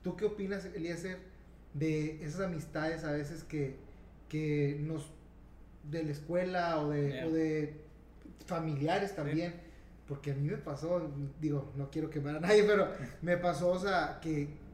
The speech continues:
Speaker 1: que hablando, o sea, hablando de temas terrenales, me corrompieron y me sedu-, me sedujeron
Speaker 2: Ujú.
Speaker 1: a una vida terrenal. ¿Cómo no desenfocarse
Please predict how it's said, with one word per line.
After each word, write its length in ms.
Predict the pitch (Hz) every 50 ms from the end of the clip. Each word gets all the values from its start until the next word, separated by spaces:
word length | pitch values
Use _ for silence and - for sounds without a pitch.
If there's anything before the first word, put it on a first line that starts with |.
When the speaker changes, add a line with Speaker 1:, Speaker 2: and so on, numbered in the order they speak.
| - - -
Speaker 1:
que 100 | 165 156
hablando, 540 | 151 151 147 143 139 151 170 185 208 208 202
o 60 | 180
sea, 140 | 170 165 147
hablando 380 | 143 147 147 143 151 156 185 180
de 60 | - -
temas 440 | 165 160 160 165 175 180 180 - - - - - - - - -
terrenales, 720 | - 175 196 214 214 196 175 160 156 156 156 156 - - - -
me 120 | 151 143
corrompieron 680 | - 147 139 139 139 127 - - 151 147 160 175 180 180 - -
y 80 | 165
me 120 | 165 185 196
sedu-, 360 | 190 - 214 214 220 214 - - - - - -
me 140 | 175 175 180
sedujeron 540 | 175 202 202 202 202 - 165 160 147 147 151 - - - - - -
Speaker 2:
Ujú. 360 | 143 143 139 139 151 156 151 156 - -
Speaker 1:
a 120 | - 151
una 200 | 147 147 147 151
vida 220 | 151 147 147 147 147
terrenal. 360 | - 131 120 120 117 110 107 113 - - - - - - - - - - - - - - - - - -
¿Cómo 240 | - 151 170 185 185
no 120 | 190 190
desenfocarse 1040 | 196 185 202 185 165 143 160 139 - - 147 156 160 160 - - - 147 135 131